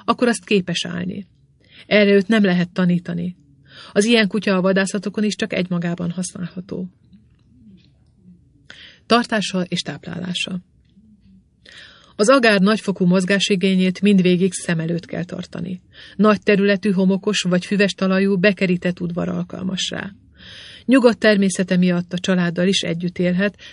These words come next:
természetesen mozgásigényét akkor is ki kell elégíteni. Az átlagos kutyánál több törődést nem igényel.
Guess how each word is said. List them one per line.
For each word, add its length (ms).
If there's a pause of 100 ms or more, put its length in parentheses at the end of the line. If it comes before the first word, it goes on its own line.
természetesen 680
mozgásigényét 880
akkor 280
is 180
ki 100
kell 260
elégíteni. 720 (1400)
Az 140
átlagos 420
kutyánál 560
több 200
törődést 560
nem 160
igényel. 680